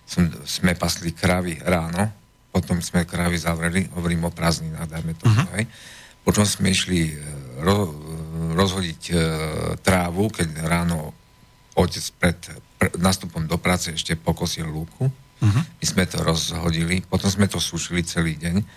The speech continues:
Speaker 1: potom sme to spratali, dvakrát, trikrát, štyrikrát sa to obracalo, ak do toho nezapršalo, podotýkam. A takto sa to seno, e, zhodnotilo, doviezlo sa,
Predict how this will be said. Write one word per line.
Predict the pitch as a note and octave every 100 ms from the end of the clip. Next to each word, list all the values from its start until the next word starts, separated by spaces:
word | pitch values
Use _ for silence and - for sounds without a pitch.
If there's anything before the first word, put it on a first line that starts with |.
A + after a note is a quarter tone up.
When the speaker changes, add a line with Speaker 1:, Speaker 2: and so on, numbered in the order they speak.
| - - -
Speaker 1:
potom | F#2+ F#2+
sme | - G2
to | E2+
spratali, | - - - D2+ D#2+ E2 E2+ D#2+ D#2+
dvakrát, | - F2 F2+ F2+ F2+
trikrát, | E2 E2+ - E2+
štyrikrát | E2 - E2+ E2 E2
sa | D#2+
to | -
obracalo, | - D2 D#2 E2 F2 F#2 A2+ -
ak | E2 D2
do | E2
toho | D#2+
nezapršalo, | D#2 D#2 D#2+ D#2 E2+ - F2+ G2 A2+ -
podotýkam. | E2 D#2+ - E2 - G#2 A2+ - - - - - -
A | -
takto | - F#2+ - -
sa | - E2
to | -
seno, | - E2 D#2+ - - - - -
e, | G1+ G1+ - - -
zhodnotilo, | E2 G2 G2 G#2+ - A2+ A2+ A#2 - -
doviezlo | D#2+ F2 F#2+ F#2 F#2 F#2
sa, | - F#2+